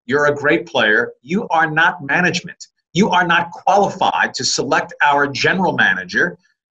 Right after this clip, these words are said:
Coaching input, people you'll work with on an everyday basis, a little bit different there. But in the end, there is a line to be drawn between labor and management. You can cite Peyton Manning with the Colts. Tom Brady chafed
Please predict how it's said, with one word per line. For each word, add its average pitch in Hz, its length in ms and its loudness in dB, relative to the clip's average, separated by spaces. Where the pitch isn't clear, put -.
Coaching 208 440 2
input, 208 580 0
people 165 220 -2
you'll 143 160 4
work 151 200 0
with 165 120 -2
on 151 120 2
an 147 100 0
everyday 156 320 2
basis, 156 420 0
a 147 60 -2
little 156 240 0
bit 196 220 -2
different 190 340 0
there. 110 320 -2
But 147 260 0
in 151 120 -8
the 156 180 -2
end, 180 500 0
there 139 180 2
is 139 200 0
a 156 80 2
line 135 240 0
to 147 60 -4
be 143 80 -2
drawn 131 320 0
between 139 280 -10
labor 120 360 -4
and 120 80 -10
management. 147 520 -2
You 135 100 -2
can 175 100 -2
cite 180 380 2
Peyton 170 340 -2
Manning 165 440 0
with 151 120 -2
the 135 100 -4
Colts. - 580 -2
Tom 202 280 0
Brady 185 340 -4
chafed 165 420 -2